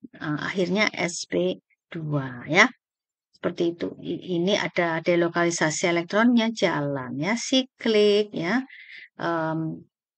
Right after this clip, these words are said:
ini ke sini, ini ke sini ya, ini ke sini, ini ke sini. Seperti itu. Dan ini planar, siklik, delokalisasi elektron ada, memenuhi aturan Hakel-nya ada ya,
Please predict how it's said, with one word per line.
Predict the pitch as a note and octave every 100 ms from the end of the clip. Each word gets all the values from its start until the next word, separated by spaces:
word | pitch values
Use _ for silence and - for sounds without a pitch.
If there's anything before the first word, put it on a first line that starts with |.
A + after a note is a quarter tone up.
| _ _ _ _ _ _ -
ini | G3 F#3+
ke | F#3
sini, | F3+ F#3+ G3 B3 D4+ G4 - D3
ini | E3 F3 -
ke | - E3+ D3
sini | - - - D#3 C3 B2+ A#2+
ya, | D#3 F#3+ F3+
ini | F3+ F#3
ke | -
sini, | - F3 F3 A#3+ D4 C#4+
ini | D#3
ke | E3+ D3+
sini. | - -
Seperti | - - F#3 F#3
itu. | F#3+ E4+ G#4 - - - - _ _ _
Dan | E3 F3+ F#3 F#3+ G#3 -
ini | F3+ F3
planar, | - B3+ D#4+ F4 C#4+ C4+ C4+ C4+
siklik, | - B3 C#4+ D4 - C4 C4 B3+ B3+ G#3
delokalisasi | F#3+ F#3 - F3 F#3+ F3+ - F3
elektron | F3+ F3 A3+ C4 C#4 D4+ C#4
ada, | C#4 B3 B3 B3 A#3+ A#3+
memenuhi | G3+ F#3 F#3 F#3+
aturan | F#3 - F#3 F3+
Hakel-nya | - F#3+ - F3+ F3 E3+ -
ada | A#3+ C4 A#3 A3+ G#3+ G3 G3
ya, | A#3+